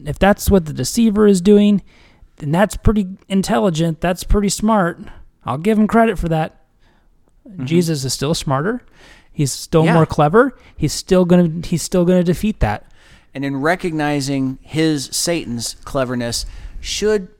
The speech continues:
Speaker 2: bring us to our knees and draw closer to Jesus than ever before.
Speaker 1: Yeah.
Speaker 2: This should be a humbling thing where, where God's letting us see that so that we depend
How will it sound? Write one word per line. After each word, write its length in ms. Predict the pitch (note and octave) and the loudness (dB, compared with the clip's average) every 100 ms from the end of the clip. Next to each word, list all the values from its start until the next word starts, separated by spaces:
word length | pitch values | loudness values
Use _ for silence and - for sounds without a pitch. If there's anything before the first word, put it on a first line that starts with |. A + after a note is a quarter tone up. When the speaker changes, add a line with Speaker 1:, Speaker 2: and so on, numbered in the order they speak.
| _ | _
Speaker 2:
bring 240 | C#3 C#3+ D#3 | -2 -2 0
us 140 | C#3 | -4
to 120 | - C#3 | -4 -4
our 140 | C3 | -2
knees 480 | C3+ D3+ B2 A#2 - | -2 -2 -2 -6 -10
and 160 | C3+ B2 | -8 -8
draw 240 | C3+ B2+ | -4 -6
closer 440 | B2 - C3+ B2+ B2+ | -6 -6 -6 -6 -8
to 100 | A#2 | -8
Jesus 440 | - B2+ A2+ - | -6 -4 -4 -6
than 140 | A#2 A#2 | -6 -6
ever 200 | A2+ A2 | -6 -8
before. 520 | A2 - A2+ F#2+ G2 - | -10 -8 -8 -8 -12 0
Speaker 1:
Yeah. 200 | G3 F3+ | 0 2
Speaker 2:
This 140 | C3+ C3 | -2 -8
should 420 | - G3 A3+ C#3+ | -6 -6 -6 -6
be 240 | C3+ C3 | -6 -6
a 100 | - | -8
humbling 520 | A#2 B2+ D3 C3 B2 A#2 | -10 -6 -6 -4 -6 -8
thing 460 | - A#2 A2+ C3+ - - - - | -10 -10 -10 -12 -14 -20 -18 -14
where, 260 | C3 A#2 | -10 -10
where 140 | C#3 C#3+ | -10 -8
God's 320 | F3+ F#3+ D3 | -6 -6 -6
letting 440 | C#3+ E3+ C4+ E4+ | -6 -4 -2 -2
us 100 | A#3 | -2
see 280 | - - C3 | -2 -2 -4
that 360 | B2 B2+ D#3 - _ _ _ _ _ - - | -4 -6 -8 -12 _ _ _ _ _ -20 -20
so 500 | - - - A#3 D#4 | -12 -8 -6 -4 -4
that 300 | B3+ F3 - | -4 -8 -8
we 160 | C#3+ C#3 | -10 -10
depend 680 | C3 D3 - - D#3+ D#3 | -8 -8 -2 -2 -2 -6